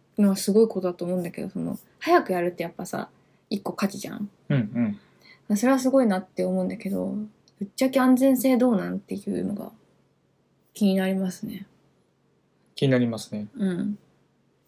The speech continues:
Speaker 2: あ、この前見たやつこれだわ。山東省。
Speaker 1: 輝きみたいじゃん。
Speaker 2: ちなみにこの時はね、
Speaker 1: デザイン。
Speaker 2: 時速六百キロだそうです。
Speaker 1: やば。それ鳥とか当たったの？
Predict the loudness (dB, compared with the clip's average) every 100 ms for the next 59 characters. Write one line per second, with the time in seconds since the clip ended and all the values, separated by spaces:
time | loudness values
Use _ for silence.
0 | _ _ _ _ 2 2 0 _ 2 4
1 | 6 4 2 -6 0 2 2 0 -6 _
2 | _ _ _ -12 -4 -4 -4 0 0 0
3 | -2 4 6 6 4 0 0 -2 -2 -10
4 | _ _ _ _ _ _ _ _ _ _
5 | _ _ _ _ _ _ _ _ -20 _
6 | _ _ _ -2 0 2 2 2 4 4
7 | 4 2 0 -8 -12 -2 0 0 0 2
8 | 0 4 0 2 -2 -2 -6 -8 -2 2
9 | 4 4 4 0 -8 -20 -20 -20 _ _
10 | _ -20 -20 _ _ _ _ _ -20 -10
11 | -2 0 0 2 0 0 -4 -2 -4 -4